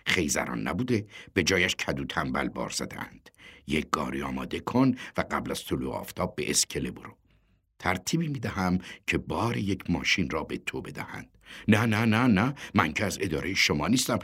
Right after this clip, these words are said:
چطور می‌توانم بخشی از اموال شما را ببرم؟ به علاوه چیزی نگو. من که نمی‌خواهم پارتی بازی کنم.»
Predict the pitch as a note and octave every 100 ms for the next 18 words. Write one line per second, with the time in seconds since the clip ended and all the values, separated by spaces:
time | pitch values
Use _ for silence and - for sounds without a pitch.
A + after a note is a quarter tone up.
0 | - - - - - C#3 F3 D#3 C3+ C3+
1 | A#2+ - - A#2+ F#2 - G2+ F#2 F2+ -
2 | G2 E2 E2 D2+ C#2+ B1+ C#2 - - D#3
3 | D#3 C3+ G2+ - - B2+ A#2 G#2 A#2+ F3
4 | G3 - - _ _ _ _ _ _ _
5 | _ - D#3 - D3 D#3 - C#3+ C#3 F#2
6 | - F#2 E2 - D3 G#3 F#3+ -